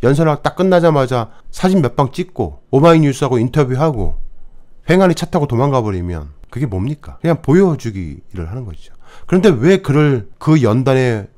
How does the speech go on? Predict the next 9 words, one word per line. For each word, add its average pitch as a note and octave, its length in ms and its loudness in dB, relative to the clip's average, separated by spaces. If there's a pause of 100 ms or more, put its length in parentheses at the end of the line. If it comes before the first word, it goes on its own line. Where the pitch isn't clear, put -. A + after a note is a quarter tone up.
(140)
올렸을까? B2 840 -2
그 D3+ 180 -2
촛불 F3+ 600 0
집회의 C3+ 880 -2
주최 - 380 -6
측은 B2 500 -6 (280)
도대체 D3 360 -2
왜 C#3 300 0
글을 C#3+ 400 -4